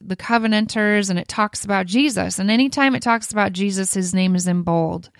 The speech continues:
It, it includes things like Jesus, Lamb, and King on that gravestone. And we're standing out in that, um, grave, graveyard. And my friend Lisa said to me, "Chrissy, that would be weird if you're related to that guy, because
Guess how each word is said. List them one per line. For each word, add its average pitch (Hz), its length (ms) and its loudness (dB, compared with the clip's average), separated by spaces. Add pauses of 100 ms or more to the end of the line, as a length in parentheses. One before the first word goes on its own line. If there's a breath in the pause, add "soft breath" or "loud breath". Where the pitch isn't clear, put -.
(460 loud breath)
It, 196 120 4
it 196 140 4
includes 190 680 0
things 196 300 0
like 175 200 -2
Jesus, 196 600 0
Lamb, 185 400 2
and 175 160 0
King 185 540 0 (540 loud breath)
on 196 220 2
that 180 380 0
gravestone. 190 920 2 (360 loud breath)
And 208 200 4
we're 208 100 6
standing 254 480 2
out 220 200 4
in 190 140 0
that, 185 300 0
um, 180 380 -2 (120)
grave, 196 380 0 (140)
graveyard. 196 480 2
And 180 100 0
my 185 100 2
friend 214 300 0
Lisa 208 300 0
said 185 260 -2
to 185 80 -2
me, 180 140 0
"Chrissy, 214 340 -2
that 196 180 4
would 196 100 0
be 196 100 2
weird 190 240 2
if - 120 -6
you're 185 120 0
related 185 380 0
to 185 100 -8
that 175 180 -4
guy, 175 180 -2
because 180 380 -4